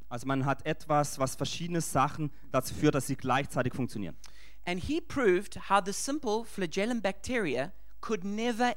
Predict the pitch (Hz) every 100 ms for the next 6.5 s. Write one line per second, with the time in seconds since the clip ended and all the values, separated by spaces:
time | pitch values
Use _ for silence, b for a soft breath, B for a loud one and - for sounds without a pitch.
0 | - 233 196 185 - 185 175 165 165 143
1 | - - - 131 131 - 143 - 151 175
2 | - 147 135 143 123 - 143 127 131 -
3 | 139 143 - 131 165 190 180 165 165 -
4 | 127 - 147 170 135 b b 139 131 156
5 | 180 165 139 - 143 135 - 135 123 117
6 | 107 - 110 - -